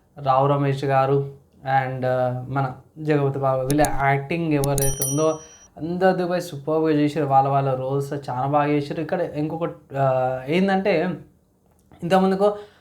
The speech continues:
పుష్ప వన్ ఏదైతే ఉందో ద రైజ్, దాంట్లో అతని లవ్, లవ్ స్టోరీ అది ఇది చూపించారు, కానీ దీంట్లో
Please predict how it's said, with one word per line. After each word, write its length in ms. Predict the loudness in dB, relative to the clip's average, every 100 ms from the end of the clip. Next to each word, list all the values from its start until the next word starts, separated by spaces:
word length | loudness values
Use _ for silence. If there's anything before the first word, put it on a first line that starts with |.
| _ -12
పుష్ప 240 | -12 2
వన్ 360 | 4 4 2 0
ఏదైతే 380 | 0 0 -2 -4
ఉందో 360 | -4 -4 -4
ద 60 | 0 0 0 -4 -12 _ _ -12 -4
రైజ్, 540 | 0 0 -2 -4 -6 -6 -16 _ _
దాంట్లో 680 | -2 4 4 4 0 0 0 -4 _ _ -6
అతని 260 | -2 0
లవ్, 240 | 2 0 -2 -10 -10
లవ్ 240 | -4 -2 -2
స్టోరీ 280 | -2 0
అది 180 | 0 2 0
ఇది 200 | 0 -2
చూపించారు, 360 | -4 -4 -2
కానీ 180 | 0 0
దీంట్లో 460 | -2 -2 0 0